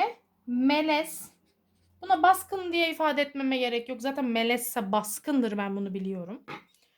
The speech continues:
Yüzde ellisine de, pardon, yüzde yirmi beşine de, kalan yüzde yirmi beşine de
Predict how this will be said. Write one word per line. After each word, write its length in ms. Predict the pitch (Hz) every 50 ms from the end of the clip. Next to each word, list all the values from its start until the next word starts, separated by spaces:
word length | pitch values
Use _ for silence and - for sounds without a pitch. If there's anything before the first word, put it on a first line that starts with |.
| _ _ _ _ -
Yüzde 320 | 359 392 311 254 262 240
ellisine 480 | 220 208 202 196 - 208 196 190 190 196
de, 200 | 233 269 302 - _ _ _ _ _ _ _ _ _ _ _ _ _ -
pardon, 180 | 233 220 208 208
yüzde 280 | 220 240 247 220 262
yirmi 300 | 262 233 240 226 220 208
beşine 340 | 202 196 202 - 196 190 185
de, 180 | 202 214 233 -
kalan 240 | _ - 202 202 202
yüzde 280 | 196 196 190 185 196
yirmi 220 | 190 185 185 185 185
beşine 300 | 185 - - 202 202 -
de 140 | - -